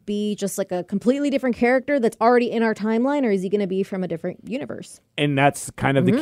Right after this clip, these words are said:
Speaker 1: Mm-hmm.
Speaker 2: that we're gonna have to figure out, too, because there, this article is really kind of hinging on that bet. Like, you can bring them back 'cause the multiverse is broken.
Speaker 1: Right.
Speaker 2: The next one on this, uh, I, I didn't like her,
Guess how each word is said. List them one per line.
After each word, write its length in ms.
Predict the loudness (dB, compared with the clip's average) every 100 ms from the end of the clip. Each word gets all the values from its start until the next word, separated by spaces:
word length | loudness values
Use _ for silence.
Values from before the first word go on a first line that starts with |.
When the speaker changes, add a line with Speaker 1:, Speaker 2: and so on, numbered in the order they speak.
| 8
Speaker 1:
Mm-hmm. 80 | 8
Speaker 2:
that 120 | 6
we're 80 | 4
gonna 80 |
have 100 | 0
to 60 | 0
figure 300 | 0 2 4
out, 180 | 4 2
too, 180 | 4 4
because 560 | 4 4 4 4 2 -4 -14 4
there, 260 | 8 8
this 420 | 8 6 6 2 2
article 360 | 4 6 6 4
is 120 | 4
really 180 | 2 0
kind 180 | 2 2
of 100 | 2 -2 -16 -10
hinging 540 | -2 2 4 4 2
on 160 | 2 2
that 260 | 0 0
bet. 220 | -2 0
Like, 200 | -2 -2
you 60 | 0
can 140 | 2
bring 180 | 6 6
them 120 | 6 6
back 180 | 4
'cause 140 | 4 4
the 100 | 6
multiverse 440 | 6 6 6 4
is 80 | 4
broken. 420 | 6 6 4 -4 -8 -10 -2
Speaker 1:
Right. 260 | -2 -2 -2
Speaker 2:
The 120 | 4
next 200 | 4 4
one 140 | 6 6
on 200 | 8 8
this, 280 | 6 6 4
uh, 20 |
I, 920 | 2 4 4 4 0 -2 -2 0 -2 -8 -6
I 100 | 2
didn't 240 | 6 6 6
like 200 | 0 4
her, 220 | 6